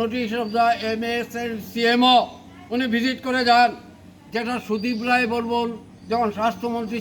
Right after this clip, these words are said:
ছিলেন একবার বিনা নোটিশে ভিজিট করে দেখে গিয়েছিলেন এখানের অবস্থাটা। আমরা আবেদন থাকবে মুখ্যমন্ত্রীর কাছে, বিনা নোটিশে ভিজিট করুন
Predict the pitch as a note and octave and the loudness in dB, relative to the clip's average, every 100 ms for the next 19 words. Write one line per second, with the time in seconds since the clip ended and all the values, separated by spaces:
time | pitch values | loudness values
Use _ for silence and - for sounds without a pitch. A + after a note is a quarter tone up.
0 | A#3 A#3 A3+ A3 - - G3+ A3+ A3 A3+ | -2 2 2 0 -8 -4 0 2 4 2
1 | G#3 - F3 G#3+ A3 A3+ G#3 A3 A3+ G#3+ | 2 -10 -4 0 2 2 0 -2 -2 -2
2 | F#3+ G3+ A3 A3 A3 G#3+ G3+ A#3+ D4+ D4 | -4 -4 -6 -6 -6 -6 -6 -6 -4 -4
3 | C#4 B3 B3 A3+ A3 A3 G#3+ G#3 F3+ F#3+ | -4 -4 -4 -4 -4 -2 -2 -4 -6 -10
4 | E3 B2+ - - - - - - - - | -10 -10 -12 -16 -18 -18 -18 -18 -18 -8
5 | E3+ B3+ A#3 F#3 A#3 C4 D4 C#4 C4+ C4+ | -2 0 0 0 2 2 2 0 0 2
6 | B3+ A#3 C4 B3 B3+ A#3 A3+ F#3 - - | 0 0 -2 -2 0 0 -2 -6 -12 -16
7 | - - - - D#3+ C4 C#4 D4+ D4 D4 | -16 -16 -16 -2 2 4 6 4 4 0
8 | C#4 C4 C#4+ C4+ C4+ C#4+ - C#4+ D4 | -2 -2 -2 -2 -4 -4 -4 0 0